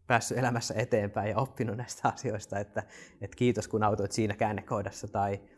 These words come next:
niin kyllähän tämmöiset palautteet niin kuin paljon enemmän jää niin kuin mieleen kuin sit ne jotkut numerot siellä paperissa. Että,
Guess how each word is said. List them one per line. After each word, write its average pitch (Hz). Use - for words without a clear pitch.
niin 110
kyllähän 117
tämmöiset 127
palautteet 101
niin 107
kuin 101
paljon 107
enemmän 98
jää 95
niin 98
kuin -
mieleen 104
kuin 101
sit 95
ne 101
jotkut -
numerot 120
siellä 123
paperissa. 104
Että, -